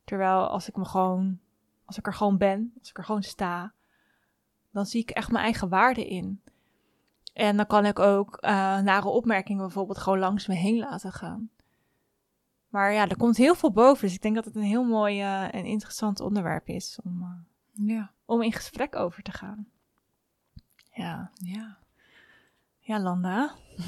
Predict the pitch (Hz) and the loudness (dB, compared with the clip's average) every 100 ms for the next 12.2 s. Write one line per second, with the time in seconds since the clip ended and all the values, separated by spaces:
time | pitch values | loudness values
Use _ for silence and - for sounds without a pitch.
0 | 170 190 185 - - - 196 202 190 - | 0 2 2 -2 -4 0 4 4 2 -2
1 | 190 202 233 254 277 - - - 330 220 | -2 -2 -4 0 2 2 -2 2 4 4
2 | 208 247 208 294 - - - 262 320 - | 0 2 0 -2 -10 -8 -2 -2 -2 -8
3 | - - - - - _ _ _ _ _ | -10 -12 -16 -20 -20 _ _ _ _ _
4 | _ _ _ _ _ _ _ - 226 240 | _ _ _ _ _ _ _ 0 2 4
5 | 247 233 226 220 214 202 202 202 202 202 | 4 4 2 2 -2 -2 -4 -4 -6 -6
6 | 202 208 _ _ _ 202 208 269 226 - | -8 -10 _ _ _ -8 -6 -6 -8 -6
7 | 180 185 190 _ _ 214 - 202 196 196 | -6 -6 -12 _ _ -14 -8 -8 -8 -8
8 | 185 202 208 196 208 - 185 180 202 208 | -8 -8 -8 -8 -10 -10 -8 -6 -6 -6
9 | - 247 349 - _ _ _ _ _ _ | -2 -2 -2 -8 _ _ _ _ _ _
10 | _ _ _ _ _ _ _ 233 214 214 | _ _ _ _ _ _ _ -6 -2 0
11 | 208 - 214 - 214 220 214 214 196 196 | -2 -2 -6 -4 -8 -4 0 0 0 0
12 | 190 - | -2 -4